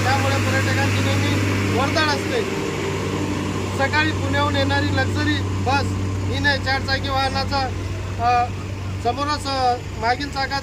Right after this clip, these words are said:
येऊन चेंदामेंदा झालेला आहे, तरी चारही जणांची प्रकृती गंभीर असून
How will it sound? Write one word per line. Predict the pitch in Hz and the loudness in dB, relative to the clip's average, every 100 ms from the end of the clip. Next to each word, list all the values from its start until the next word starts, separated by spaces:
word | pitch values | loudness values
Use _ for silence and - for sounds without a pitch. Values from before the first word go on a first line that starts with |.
| 269 | -4
येऊन | 277 294 | -4 -4
चेंदामेंदा | - 247 247 277 269 277 | -4 -4 -2 -2 -2 -2
झालेला | 269 254 254 262 | 0 0 0 0
आहे, | 269 269 - | 0 -2 -4
तरी | 262 285 254 - - - - - - - | -4 -4 -6 -8 -10 -10 -12 -12 -12 0
चारही | 247 277 311 | 2 4 0
जणांची | 277 262 269 269 | -2 -2 -2 -4
प्रकृती | 254 254 269 285 277 | -6 -6 -6 -6 -4
गंभीर | 247 254 285 | -4 -2 -2
असून | 269 285 | -2 -2